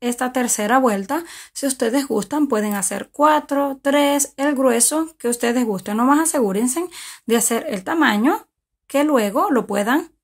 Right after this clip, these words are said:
se lo puedan poner. No lo hagan demasiado ajustado porque no va a poder entrar por sus piernas. En caso de quedar un poquito ancho, pueden arreglar el problema poniéndole un cordón y cierran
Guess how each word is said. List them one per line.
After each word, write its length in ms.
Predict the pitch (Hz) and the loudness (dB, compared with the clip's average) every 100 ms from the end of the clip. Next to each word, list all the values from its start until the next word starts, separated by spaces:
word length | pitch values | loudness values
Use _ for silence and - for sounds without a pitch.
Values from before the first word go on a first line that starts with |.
| _ | _
se 160 | - 214 | -6 -4
lo 120 | 202 | -2
puedan 300 | 202 202 180 | -2 -2 -2
poner. 400 | 208 277 240 185 - - | 0 2 2 0 -16 -14
No 160 | 202 208 | -4 0
lo 140 | 214 | 4
hagan 180 | 220 247 | 4 4
demasiado 500 | 233 214 - 208 214 | 2 2 0 0 2
ajustado 680 | 226 269 269 302 269 233 285 - - - | 2 2 0 4 4 4 -2 -8 -20 -12
porque 320 | - 233 294 254 | -4 -2 2 2
no 140 | 220 | 4
va 80 | 220 | 2
a 60 | 220 | 2
poder 220 | 220 220 | 0 0
entrar 360 | 214 220 202 | -2 -2 -2
por 180 | - 202 | -4 -4
sus 180 | - 214 | -4 -8
piernas. 600 | - 294 233 190 185 - - | -2 2 2 0 -6 -12 -6
En 140 | 233 | -4
caso 280 | 254 320 349 | 0 0 0
de 140 | 311 | 0
quedar 300 | 285 240 226 | 0 2 2
un 100 | 220 | 2
poquito 380 | 220 233 262 330 | -2 -6 -4 0
ancho, 440 | 311 233 233 403 - _ _ _ | 2 2 0 -4 -8 _ _ _
pueden 300 | 226 226 214 | -2 0 0
arreglar 360 | 208 208 208 214 | -2 0 0 0
el 140 | 220 | 0
problema 420 | 285 277 226 226 | -2 0 2 0
poniéndole 640 | 226 208 190 190 196 202 - | -2 -4 -4 -4 -4 -6 -6
un 180 | 226 208 | -8 -4
cordón 680 | 269 269 247 208 262 - - | -2 0 0 -2 -4 -8 -4
y 140 | 294 | 0
cierran 580 | - 233 214 214 226 | 2 2 0 -2 -6